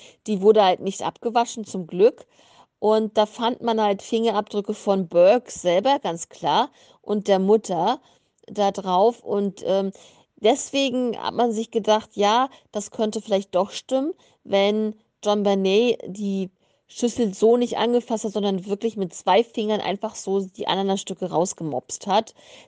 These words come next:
dann, äh, ist klar, dass da in dem Moment ihre Fingerabdrücke nicht drauf sind.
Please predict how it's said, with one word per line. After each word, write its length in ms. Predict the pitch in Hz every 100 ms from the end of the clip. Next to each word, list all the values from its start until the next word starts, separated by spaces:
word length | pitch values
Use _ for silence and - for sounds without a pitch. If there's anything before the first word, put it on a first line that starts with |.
| _
dann, 420 | 180 180 202 208
äh, 200 | 202 190
ist 200 | 185 -
klar, 460 | - 185 190 240 214
dass 220 | 180 -
da 160 | 175
in 120 | 160 170
dem 160 | 175
Moment 360 | 175 170 165 165
ihre 280 | - 165 165
Fingerabdrücke 640 | - 165 143 - 175 165
nicht 460 | 175 196 - - -
drauf 200 | 135 -
sind. 460 | - - 50 -